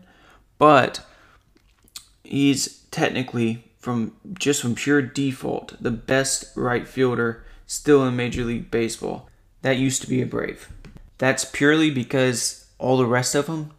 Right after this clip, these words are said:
don't play in Major League Baseball anymore. At, at least they don't start hardly any games at all. Matt Joyce did play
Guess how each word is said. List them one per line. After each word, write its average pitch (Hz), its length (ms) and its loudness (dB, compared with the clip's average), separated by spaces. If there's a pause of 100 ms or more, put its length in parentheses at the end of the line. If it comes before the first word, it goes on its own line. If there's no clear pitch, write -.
don't 117 260 -6
play 123 260 -4
in 117 160 -2
Major 117 260 -2
League 117 200 -2
Baseball 127 480 0
anymore. 110 420 -2 (380)
At, - 160 -8
at 117 140 -2
least 131 240 0
they 131 120 4
don't 123 300 -2
start 123 340 0
hardly 117 300 -4
any 120 220 -2
games 117 260 -4
at 113 80 -6
all. 120 240 -4 (160)
Matt 135 320 -2
Joyce 135 380 0
did 127 300 -4
play 120 440 -4